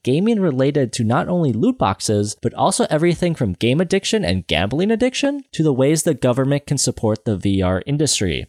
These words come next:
In various countries, loot boxes are now actually regulated under national gambling laws.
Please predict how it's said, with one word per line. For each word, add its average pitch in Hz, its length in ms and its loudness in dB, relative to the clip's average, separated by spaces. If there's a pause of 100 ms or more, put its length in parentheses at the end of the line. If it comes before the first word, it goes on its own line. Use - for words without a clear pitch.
In 120 120 2
various 143 300 2
countries, 143 520 0
loot 170 240 0
boxes 104 540 0
are 104 160 0
now 123 400 0
actually 120 420 0
regulated 104 720 0
under 107 280 0
national 107 720 -2 (100)
gambling 95 640 0
laws. 101 580 0